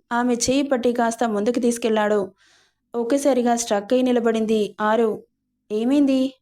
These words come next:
నడు" అన్నాడు. అక్కడ కలర్‌ఫుల్ లైటింగ్స్‌తో వీళ్ళ కోసమే అరేంజ్ చేసిన చైర్స్‌ని చూసి ఆశ్చర్యపోయింది.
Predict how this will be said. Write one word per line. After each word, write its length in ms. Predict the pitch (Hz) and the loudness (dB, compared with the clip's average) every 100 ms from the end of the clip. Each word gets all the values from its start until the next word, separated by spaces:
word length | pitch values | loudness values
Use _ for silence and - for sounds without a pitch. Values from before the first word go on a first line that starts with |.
| _ | _
నడు" 300 | 214 208 269 277 190 - _ | -2 2 2 2 -2 -10 _
అన్నాడు. 380 | 233 240 226 220 185 - _ _ _ _ - | -2 0 0 0 -4 -10 _ _ _ _ -8
అక్కడ 280 | 247 254 247 233 190 - - | -2 0 0 0 -6 -12 -2
కలర్‌ఫుల్ 540 | 233 247 254 254 247 | 2 2 0 0 2
లైటింగ్స్‌తో 520 | 220 226 262 247 - 247 | 2 2 0 0 2 2
వీళ్ళ 260 | 233 233 214 | 2 2 0
కోసమే 460 | 208 226 233 262 247 | 0 0 2 0 2
అరేంజ్ 300 | 233 233 233 | 0 0 0
చేసిన 280 | 226 233 226 208 190 | 0 0 0 0 -2
చైర్స్‌ని 460 | - 220 262 - 247 | 0 0 0 0 0
చూసి 360 | 240 226 233 214 175 - _ _ _ | 0 0 0 -2 -4 -12 _ _ _
ఆశ్చర్యపోయింది. 920 | 208 220 - 262 247 233 214 214 214 | -8 -6 -2 0 2 0 0 0 -2